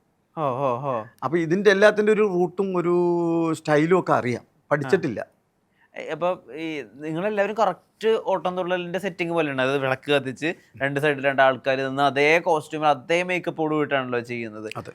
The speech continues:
Speaker 1: അപ്പൊ ആ-, ആരെങ്കിലും വന്ന് ചോദിച്ചിട്ടുണ്ടോ എങ്ങനെയാണ് ഈ ഓട്ടം തുള്ളൽ പഠിക്കാതെ പ്രൊഫ-, അതിന്, അതിന് വേണ്ടിയിട്ട് ഗുരുവിദ്യാഭ്യാസം ചെയ്യാതെ എങ്ങനെയാ അത് ചെയ്യുന്നതെന്നൊക്കെ ആളുകൾ ഒന്ന് ചോദിച്ചിട്ടുണ്ടോ?
Speaker 2: പ്രഭാകരം കലാമണ്ഡലം പ്രഭാകരം മാഷിൻ്റെ അടുത്ത് പോയിട്ടാണ് ഞാൻ,
Speaker 1: ആ.
Speaker 2: ഏഹ്,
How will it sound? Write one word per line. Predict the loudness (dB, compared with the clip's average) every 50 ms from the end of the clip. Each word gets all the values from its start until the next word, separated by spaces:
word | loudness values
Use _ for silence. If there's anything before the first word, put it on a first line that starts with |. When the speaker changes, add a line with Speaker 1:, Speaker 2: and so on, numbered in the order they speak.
| _ _ -12
Speaker 1:
അപ്പൊ | -8 -8 -8 -10 _ _ 0 4
ആ-, | 4 4 6 4 4 4
ആരെങ്കിലും | 2 2 2 -2 -4
വന്ന് | -2 -2 -4
ചോദിച്ചിട്ടുണ്ടോ | -4 -4 -2 -2 0 0
എങ്ങനെയാണ് | 0 0 0 0 0 0
ഈ | -2 -2 -2 0 0
ഓട്ടം | 0 0 -2 -4
തുള്ളൽ | -2 -4 -4 -2 -4 -4 -4 -6 -14 -20 -20 _ _ _ _ _ 0
പഠിക്കാതെ | 0 0 0 0 4 6 6 6 6
പ്രൊഫ-, | 4 4 2 4 2 2 2 2
അതിന്, | 2 2 2 2
അതിന് | 2 2 2
വേണ്ടിയിട്ട് | 0 0 -2 0 -2 -2 -2 0 2
ഗുരുവിദ്യാഭ്യാസം | 2 2 2 0 0 0 0 0 2 0 -2 -2 -4 -6
ചെയ്യാതെ | -4 0 2 2 4 2 2
എങ്ങനെയാ | 0 0 0 2 2 2 0
അത് | 0
ചെയ്യുന്നതെന്നൊക്കെ | -2 -2 -2 -2 -2 -4 -4 -4 2 2 4
ആളുകൾ | 4 4 2 2 0 0
ഒന്ന് | -4 -4 -4
ചോദിച്ചിട്ടുണ്ടോ? | -4 -4 -4 -6 -10 -12 -12 -10 -10 -10 -12 -12 _ _ _ _ _ _ _ -20 -20 -20 _ _ _ -6
Speaker 2:
പ്രഭാകരം | -6 -4 -2 0 0 2 2 2 0 0 -4
കലാമണ്ഡലം | -4 0 0 0 2 2 0 0 0 -2 -2 -2 -4 -6 -8
പ്രഭാകരം | -8 -6 -4 -4 -4 -4 -4 -4 -4
മാഷിൻ്റെ | -4 -6 -6 -6 -8 -4 -4 -2
അടുത്ത് | -2 -4 -4 -6 -4
പോയിട്ടാണ് | -4 -4 -4 -6 -8 -10 -8 -8 -6
ഞാൻ, | -6 -6 -8
Speaker 1:
ആ. | -8 -10 _ _ _ _ _ -20 -20 -20 _ _ -4 -2
Speaker 2:
ഏഹ്, | 0 0 2 2 0 0 0 -2 -4 -6 -8 -8 -6 -4 -2 -2 -2 -2 -4 -4 -8 -10